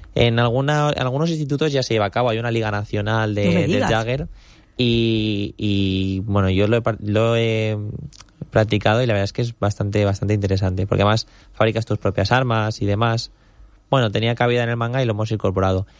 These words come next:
Speaker 1: También tenemos una exposición de kimonos.
Speaker 2: Ay, qué bonito.
Speaker 1: Mm.
Speaker 2: Que además es, eh, pues eso, esa indumentaria, eh,
Speaker 1: Típica.
Speaker 2: típica. Eh, oye, ¿cómo habéis conseguido que traigan kimonos auténticos?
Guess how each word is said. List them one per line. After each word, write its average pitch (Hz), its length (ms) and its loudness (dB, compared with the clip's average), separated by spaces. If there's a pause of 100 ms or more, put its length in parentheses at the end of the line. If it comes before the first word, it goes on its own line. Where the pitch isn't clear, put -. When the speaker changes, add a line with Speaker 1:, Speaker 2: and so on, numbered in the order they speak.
(300)
Speaker 1:
También 131 280 2
tenemos 139 720 0
una 127 680 0
exposición 120 600 -2
de 113 80 0
kimonos. 120 720 -2 (1080)
Speaker 2:
Ay, 160 120 0
qué 214 120 0
bonito. 175 560 2 (100)
Speaker 1:
Mm. 104 140 -4
Speaker 2:
Que - 120 -2
además 170 320 4
es, 190 280 0
eh, 175 360 2
pues - 200 -14
eso, 175 240 -2 (280)
esa 190 200 2
indumentaria, 175 1300 0 (300)
eh, 147 480 0
Speaker 1:
Típica. - 220 -2
Speaker 2:
típica. - 240 -2 (280)
Eh, 185 260 2
oye, 185 180 0
¿cómo 180 220 2
habéis 151 420 0
conseguido 208 520 0
que 202 100 -2
traigan 190 280 0
kimonos 180 380 0
auténticos? 214 880 0